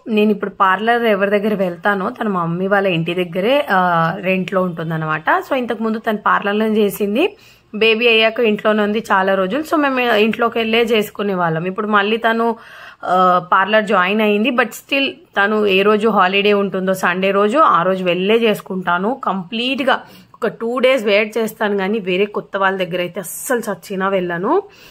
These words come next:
And చూడండి, మా అక్క కూడా మమ్మీ వాళ్ళ ఇంటికి ఏ ఫంక్షన్కి వచ్చినా, ఎలా వచ్చినా ఇలానే వస్తుంది. ఐబ్రోస్ పెరిగిపోయి, స్పెషల్లీ పెంచుకొని మరీ వస్తుంది.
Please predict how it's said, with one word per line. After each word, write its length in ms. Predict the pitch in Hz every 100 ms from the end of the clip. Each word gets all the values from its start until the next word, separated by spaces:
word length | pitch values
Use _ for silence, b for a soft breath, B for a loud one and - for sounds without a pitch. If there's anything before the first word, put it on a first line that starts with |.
| B 214
And 200 | 214 240
చూడండి, 240 | 220 233
మా 140 | 233 185
అక్క 200 | - 214
కూడా 500 | 214 214 214 208 185
మమ్మీ 240 | 185 185
వాళ్ళ 200 | 185 190
ఇంటికి 320 | 185 185 190 185
ఏ 80 |
ఫంక్షన్కి 580 | 190 190 175 180 196 185
వచ్చినా, 340 | 185 - 190 185
ఎలా 260 | 175 185
వచ్చినా 340 | 208 202 233 233
ఇలానే 460 | 208 220 233 285
వస్తుంది. 380 | 285 - 240 214
ఐబ్రోస్ 560 | 190 185 202 208 202 185
పెరిగిపోయి, 720 | 190 185 185 196 196 220 247 - B B
స్పెషల్లీ 460 | _ 254 226 254 247
పెంచుకొని 540 | 247 226 220 - 240
మరీ 180 | 233 202
వస్తుంది. 560 | 202 208 - 190 233